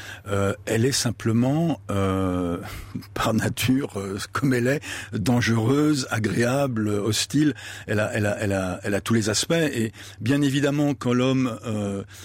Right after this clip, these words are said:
euh, se décide à aller conquérir des régions inexplorées, voire des régions, euh, aux climats extrêmes, euh, comme les montagnes ou comme les, les pôles, euh, bien évidemment, il se, il se heurte à un certain nombre de problèmes. Je veux dire, vous avez cité Shackleton, mais il y a ég-, également la,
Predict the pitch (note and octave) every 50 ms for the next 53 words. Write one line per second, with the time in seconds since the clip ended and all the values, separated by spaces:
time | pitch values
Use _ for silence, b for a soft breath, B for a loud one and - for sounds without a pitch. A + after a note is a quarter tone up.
0 | B B B B - G#2 A2 - A#2 C3 B2+ B2 - - - A#2 G#2 B2+ B2+ A#2
1 | - - D3 D3 D3 C#3 B2+ - - G#2+ A2 A2+ A#2 A2+ - B2 A#2+ - - B2+
2 | A#2 A2 C3+ C#3 C3+ A2+ G#2+ A2 A2 G#2+ A2+ A2+ G#2+ G#2 A#2 B2 A#2+ G#2+ G#2+ A2+
3 | A#2+ A2+ - - - B2 B2 A#2+ A#2+ C3 C3 B2+ B2+ B2 A#2 G#2+ G2+ A2 B2+ B2
4 | A#2 A2+ A2 G2+ A2+ A2 G2+ F2+ G#2+ A#2 B2 B2 B2 A#2 G#2+ G#2 G#2 G#2 - -
5 | - - A#2 A2+ G#2 F#2 G2+ - - - - C3+ D#3 F3+ F3+ E3+ C#3 - B B
6 | B B B B B - G2+ G2 F#2+ G2+ G2 - G#2+ G#2 G#2 G2 G2+ G#2 G2+ -
7 | B2+ B2 B2 A#2+ A2+ G#2+ - - A2 G2+ G2+ G2 G2 F#2+ F#2+ F#2+ F#2 F#2 G2 G#2
8 | G2 F#2+ - D3 D#3+ F3+ F#3 D3+ G2+ B B B B B B B - - - A2
9 | A2 A#2 B2+ A#2 - - F#2 F2+ A2 G#2+ G#2+ G#2 G#2 A2 G#2 G#2 A2 B2+ C3+ C#3+
10 | C#3+ C3 A#2 G#2 G#2 - - G#2+ G2+ G2+ G2+ A2+ - F#2+ - - - G#2+ A2+ A#2+
11 | C3+ - - - A2 G#2 G2+ G#2 G#2 G2+ G2+ F2 F2 - G#2 F#2 - - - -
12 | - - F#2+ F2+ F2+ - - G#2 G2+ C3+ F3 F#3 E3 C#3+ A2+ G#2 G2 A2 A2 G#2
13 | A2 A2 G#2 G2+ G#2 G2+ F#2 - - - G2 G#2+ G2 - - - G2+ G2+ - -
14 | C#3 C#3+ C3 A2+ G#2 G2+ G2 F#2+ A2+ B2+ A#2+ G#2 A2 F2+ G#2+ G2+ G2+ A2 B2 A#2+
15 | G#2 G2